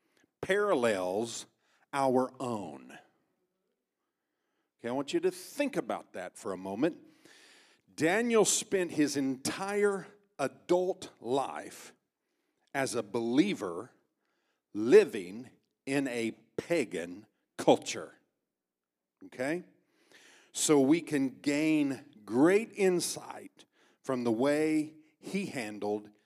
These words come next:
the challenges of his culture.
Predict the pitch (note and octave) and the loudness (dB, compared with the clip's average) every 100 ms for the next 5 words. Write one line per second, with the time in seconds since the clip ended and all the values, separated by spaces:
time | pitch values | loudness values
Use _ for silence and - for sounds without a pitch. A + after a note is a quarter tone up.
0 | _ _ - C3+ - C#3 A2+ G#2 F2+ F#2+ | _ _ -6 -4 -2 -2 -4 -8 -8 -8
1 | F2+ - _ _ - A2+ A2 A#2 G#2 - | -8 -14 _ _ -6 -6 -4 -4 -4 -4
2 | A#2 B2 - F#2 | -4 -4 -8 -12